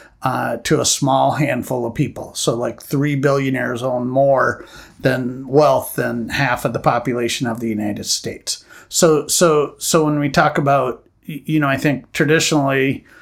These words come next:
uh, you know, the economists talked about it, I think, a little bit more theoretical about the labor theory of value and use value in a lot of different terms. Um, I, I think it's actually a pretty simple and intuitive concept, but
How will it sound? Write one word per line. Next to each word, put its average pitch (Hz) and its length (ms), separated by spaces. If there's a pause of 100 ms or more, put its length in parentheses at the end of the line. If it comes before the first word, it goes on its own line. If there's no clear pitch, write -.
(380)
uh, 131 320
you 143 100
know, 131 140
the 135 120
economists 143 540
talked 127 260
about 127 280
it, 127 120
I 127 120
think, 139 200
a 123 60
little 127 220
bit 127 160
more 127 200
theoretical 131 840
about 123 240
the 131 80
labor 123 300
theory 120 300
of 117 100
value 143 440
and 123 140
use 139 200
value 131 340
in 123 60
a 123 60
lot 123 160
of 123 120
different 120 340
terms. 170 440 (440)
Um, 135 320
I, 135 400
I 147 180
think 143 240
it's 123 180
actually 123 720 (520)
a 127 80
pretty 127 680
simple 139 580
and 127 160
intuitive 123 640
concept, 147 680
but 120 320